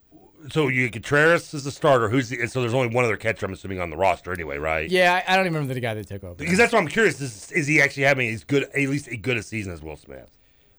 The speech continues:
Speaker 2: Somebody put their numbers up head to head, and Will's were better.
Speaker 1: 'Cause it could be a situation where Will is, you know, you look at it as getting screwed, but the guy ahead of him is just as much debate as he does getting on there.
Speaker 2: It was like, it was not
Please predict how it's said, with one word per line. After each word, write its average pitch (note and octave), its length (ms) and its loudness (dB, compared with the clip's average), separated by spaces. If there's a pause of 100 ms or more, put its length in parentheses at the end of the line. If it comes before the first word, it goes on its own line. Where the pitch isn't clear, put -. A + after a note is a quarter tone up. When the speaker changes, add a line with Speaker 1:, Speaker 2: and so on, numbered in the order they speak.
(320)
Speaker 2:
Somebody D#4+ 320 -2
put A#3+ 100 -2
their G#3 100 4
numbers E3+ 360 0
up D#3+ 120 2
head C3+ 220 0
to C3 80 -2
head, B2+ 420 -2
and C#3 260 -4
Will's D3 280 2
were C3 100 -4
better. F#2+ 280 -12 (640)
Speaker 1:
'Cause F3 160 2
it A3+ 100 2
could E4+ 140 6
be E4+ 100 6
a - 40 6
situation F#3+ 500 2
where D#3 80 0
Will D#3+ 440 4 (140)
is, C3+ 200 -4 (120)
you F3 120 2
know, D3 180 2
you D#3 300 0
look F#3+ 140 4
at F3+ 60 2
it C3+ 40 0
as A2+ 60 -4
getting A#2 140 -6
screwed, C3 280 -2
but A#2+ 160 -6
the A#2 100 -4
guy A#2 200 4
ahead A#2+ 160 2
of A2 80 -2
him G#2+ 60 -8
is F#2 200 -10
just F#2 200 -10
as E2+ 80 -18
much F#2 220 -8
debate E2+ 240 -4
as D#2 100 -14
he F#2 80 -12
does D2 200 -10
getting C2+ 240 -16
on B1 160 -20
there. - 160 -20
Speaker 2:
It A3 120 4
was A3 200 4
like, F#3 160 0
it G3+ 60 2
was G3 160 4
not G3 320 4